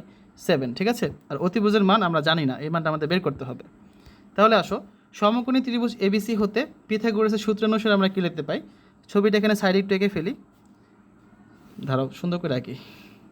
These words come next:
এই হচ্ছে ছবিটা, এখানে যদি আমরা এ দেই, এটাকে ছিল কি? বি, এটা ছিল সি। তাহলে আমরা এখান থেকে কী বলতে পারি? যে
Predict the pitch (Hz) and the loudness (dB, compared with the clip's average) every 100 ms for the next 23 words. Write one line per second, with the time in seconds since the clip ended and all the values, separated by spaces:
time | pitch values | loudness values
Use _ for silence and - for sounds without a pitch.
0 | - - - - - - 165 175 185 196 | -20 -20 -20 -20 -20 -12 0 2 2 2
1 | 165 147 180 262 - - _ - - - | 0 0 -2 -4 -12 -20 _ -20 -20 -20
2 | - 170 208 202 202 196 175 - 226 175 | -8 2 2 4 4 2 0 0 0 2
3 | 190 269 - _ - - 175 190 190 190 | 0 -4 -14 _ -20 -10 -4 -4 0 -2
4 | 185 139 143 185 262 - - _ _ 165 | 0 -4 0 0 0 -8 -20 _ _ -8
5 | 151 156 170 151 - 170 - - - _ | -6 -2 -2 -2 -4 -4 -6 -16 -20 _
6 | _ - 185 202 208 214 208 220 208 214 | _ 0 4 4 2 0 -2 -2 -2 0
7 | 208 220 339 185 160 | 0 -2 -6 -10 -8